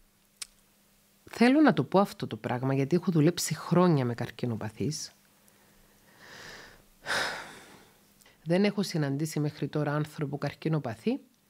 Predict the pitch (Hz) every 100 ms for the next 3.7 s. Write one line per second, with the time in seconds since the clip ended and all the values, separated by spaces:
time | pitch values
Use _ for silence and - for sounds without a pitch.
0 | _ _ _ _ 156 151 175 180 160 143
1 | 151 165 156 135 147 - 160 160 165 -
2 | - 139 139 - 147 139 - 107 - 180
3 | - 175 175 170 170 185